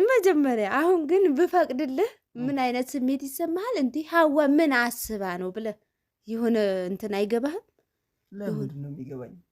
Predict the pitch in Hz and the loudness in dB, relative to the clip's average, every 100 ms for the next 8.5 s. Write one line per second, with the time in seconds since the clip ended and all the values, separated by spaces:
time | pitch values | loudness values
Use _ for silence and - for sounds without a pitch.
0 | _ _ 254 233 202 202 _ 247 285 285 | _ _ -6 -4 -6 -10 _ -2 2 2
1 | 277 269 277 269 277 302 285 285 277 427 | 0 2 2 4 2 2 0 -2 0 -2
2 | 571 _ _ _ _ _ 294 180 165 151 | -2 _ _ _ _ _ -18 -14 -14 -16
3 | 139 139 143 151 147 135 139 139 135 135 | -14 -12 -10 -12 -12 -16 -14 -12 -12 -14
4 | - _ _ 508 370 339 311 _ _ _ | -16 _ _ 2 4 4 0 _ _ _
5 | _ - 240 196 190 - 220 190 - 151 | _ -14 -12 -12 -14 -12 -10 -10 -8 -8
6 | 143 202 - - _ _ _ _ _ _ | -6 -8 -12 -20 _ _ _ _ _ _
7 | _ _ _ _ _ - _ _ - 147 | _ _ _ _ _ -20 _ _ -14 -6
8 | 175 175 190 160 | -6 -4 -4 -4